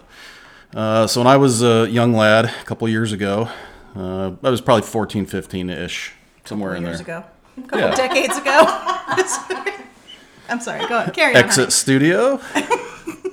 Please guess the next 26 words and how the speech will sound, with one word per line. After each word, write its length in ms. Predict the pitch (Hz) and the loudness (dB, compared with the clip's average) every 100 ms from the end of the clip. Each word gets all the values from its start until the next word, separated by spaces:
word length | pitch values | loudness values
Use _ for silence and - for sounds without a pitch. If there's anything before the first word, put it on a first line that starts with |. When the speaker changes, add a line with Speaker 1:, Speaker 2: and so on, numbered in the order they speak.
| - 381 _ _ - - - - - | -12 -20 _ _ -18 -16 -14 -14 -6
Speaker 1:
Yeah, 180 | 202 | -6
just 180 | 117 - | -4 -4
a 40 | 151 | 0
little 200 | 151 147 | 2 6
while 260 | 131 110 | 6 4
ago. 380 | 104 101 107 120 - - | 0 -2 -4 -6 -14 -10
Uh, 540 | 127 127 123 120 117 - _ _ _ _ - | -6 -4 -2 -2 -4 -12 _ _ _ _ -6
my 220 | 131 120 | -4 -4
family, 600 | - 151 147 135 123 139 143 - - | 0 2 4 4 2 0 -4 -16 -20
it 80 | - - _ - | -20 -20 _ -12
was 120 | 113 | -4
my, 220 | 113 107 110 - | -2 -2 -6 -10
uh, 240 | 120 110 110 | -6 -2 2
mom, 260 | 135 147 | 4 6
dad, 260 | 135 131 127 | 6 6 6
and 160 | 117 101 | 4 2
brother. 440 | 107 110 107 - | 0 0 -4 -6
We 140 | 117 113 | -4 0
moved 200 | 117 110 | 0 0
into 240 | 104 107 | -2 -4
a 60 | 101 | -4
two-story 480 | 127 113 117 107 98 | -6 -4 -4 -2 -2
house 300 | 101 98 107 | -4 -4 -6
up 160 | 87 | -6
in 140 | 98 92 | -8 -6
northern, 640 | 101 101 98 95 95 | -6 -4 -6 -6 -8